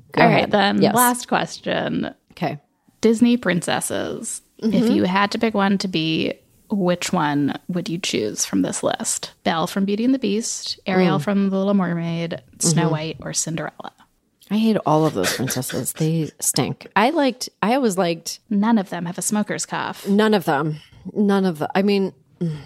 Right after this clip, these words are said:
Speaker 1: the, I'm not saying I didn't like them when I was growing up. I did. But as an adult watching all of these again with my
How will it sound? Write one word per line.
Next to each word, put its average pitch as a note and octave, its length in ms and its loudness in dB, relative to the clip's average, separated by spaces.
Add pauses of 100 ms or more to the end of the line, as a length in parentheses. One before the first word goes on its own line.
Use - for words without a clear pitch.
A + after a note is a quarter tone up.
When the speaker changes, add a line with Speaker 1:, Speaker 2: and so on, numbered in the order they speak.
(360)
Speaker 1:
the, F3+ 420 -4
I'm G#3 100 4
not G#3+ 160 4
saying F#3+ 200 4
I D#3 100 4
didn't C#3+ 240 0
like C#3 180 0
them D3+ 120 -2
when C3+ 80 0
I C#3 80 0
was A2+ 220 -4
growing - 320 -6
up. - 160 -8
I - 80 -6
did. G#2 340 -8 (100)
But - 260 -4 (100)
as D#3 200 0
an D#3 100 2
adult D3 720 0
watching D3+ 480 0
all A3+ 160 2
of A#3 100 -2
these B3 200 -2
again C#4 320 -2
with A3 180 -2
my C#3+ 280 0